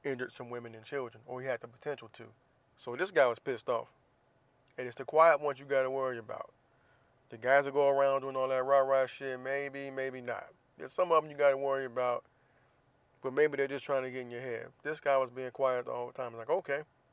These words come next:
And as soon as he tapped this motherfucker out, he jumped his ass over that fence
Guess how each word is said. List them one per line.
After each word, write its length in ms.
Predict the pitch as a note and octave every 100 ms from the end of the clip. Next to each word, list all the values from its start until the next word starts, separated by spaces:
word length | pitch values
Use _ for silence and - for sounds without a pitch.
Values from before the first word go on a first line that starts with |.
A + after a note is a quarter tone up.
| _ _ _ _ _ _ _ _
And 140 | C3+ A#2
as 80 | G#2+
soon 160 | D#3
as 100 | D#3+
he 100 | F3
tapped 260 | E3 E3 D#3
this 100 | D#3+
motherfucker 460 | E3 E3 E3 E3+
out, 320 | D#3 C3+ C3+ -
he 100 | C#3+
jumped 260 | C3+ C3 -
his 120 | C3+
ass 240 | B2 A#2+
over 220 | A#2+ C3+
that 220 | D#3+ E3+ -
fence 340 | C#3+ C3+ -